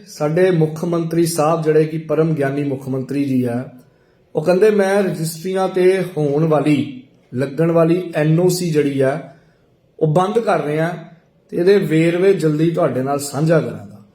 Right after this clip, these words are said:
ਮੇਰੀ ਬੇਨਤੀ ਹੈ ਪਰਮ ਗਿਆਨੀ ਮੁੱਖ ਮੰਤਰੀ ਜੀ ਨੂੰ,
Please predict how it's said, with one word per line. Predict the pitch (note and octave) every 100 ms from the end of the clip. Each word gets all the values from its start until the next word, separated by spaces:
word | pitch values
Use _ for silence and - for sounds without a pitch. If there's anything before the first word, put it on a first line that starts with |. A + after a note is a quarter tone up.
| _ _ _ _ _ D3
ਮੇਰੀ | E3 G3 C3
ਬੇਨਤੀ | C#3+ D3+ D#3 F#3 F#3
ਹੈ | F#3
ਪਰਮ | F3 E3 E3
ਗਿਆਨੀ | D#3 D3+ D#3+
ਮੁੱਖ | D3+ - C#3
ਮੰਤਰੀ | C#3+ - D3+
ਜੀ | C#3+ C#3+
ਨੂੰ, | D#3 -